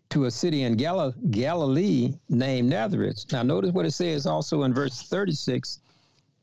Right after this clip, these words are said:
of Luke one thirty-six. It says,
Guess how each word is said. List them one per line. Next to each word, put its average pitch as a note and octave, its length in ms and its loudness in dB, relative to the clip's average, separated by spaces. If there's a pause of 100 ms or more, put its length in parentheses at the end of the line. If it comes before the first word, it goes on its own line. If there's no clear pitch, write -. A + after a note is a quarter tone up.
(360)
of A2 160 0
Luke D3+ 460 0
one C3 500 0 (100)
thirty-six. C#3 720 -4 (180)
It A2+ 100 -2
says, A2 440 -4